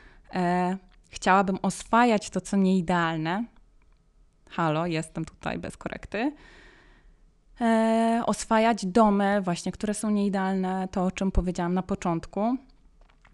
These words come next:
E, opowiadać o pracy projektantki produktu, czyli z mojej perspektywy, jak to wygląda, e, jak zaczyna się praca, jak wygląda proces, jak wygląda wdrożenie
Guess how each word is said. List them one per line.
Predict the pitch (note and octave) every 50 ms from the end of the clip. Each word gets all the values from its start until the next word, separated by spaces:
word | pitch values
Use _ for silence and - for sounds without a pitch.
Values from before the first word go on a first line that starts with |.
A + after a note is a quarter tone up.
| - _
E, | F#3+ F#3+ F#3 F3+ G3+ - -
opowiadać | G#3 G3+ - A3 G3 G#3+ G#3 G#3 G3 G3 F#3+ - -
o | _ A3 A#3
pracy | - - - F4+ G4 G4 - - A#3
projektantki | - _ - - F#3+ F3 E3 D#3 D#3 D#3 - - - F3 F#3 F#3+ - - - C#4
produktu, | - - C#4 C#4 B3 C4+ C4 - - A#3+
czyli | A#3 - - F3+ E3 E3 E3+ E3+ F3 -
z | - -
mojej | - A4 E4+ C#4+ A#3+
perspektywy, | - G#3+ - - - F#3 - - G3 F3+ F3+
jak | E3+ E3+ - -
to | - E3+
wygląda, | - D#3+ E3+ F3 F3+ G3 G#3+ F#3 E3+ E3 E3 E3 - - - - - - - - - -
e, | F3 E3+ E3 D#3+ D#3+ D#3 - - - - - - - - - - - - - -
jak | - - F3+ F#3 F3 D3+
zaczyna | - F3 - - G#3+ A3 A#3 A3
się | - G#3+
praca, | F#3 _ - F#3 F#3 F#3 F3+ - - E3+
jak | D#3 D#3 D#3+ D#3+
wygląda | D#3+ - G3 G3 G#3+ A#3+
proces, | A3+ - B3 A#3+ A#3 A#3 A#3 - - G#3+ G3+ G3+ G3 -
jak | F#3+ E3+ E3
wygląda | E3 E3+ F3 F#3+ F#3 F#3 F#3+ F#3+
wdrożenie | F3+ F3+ G3+ G3+ F#3+ F3 G3 F3+ F3+ F3+ E3+ E3+ F3+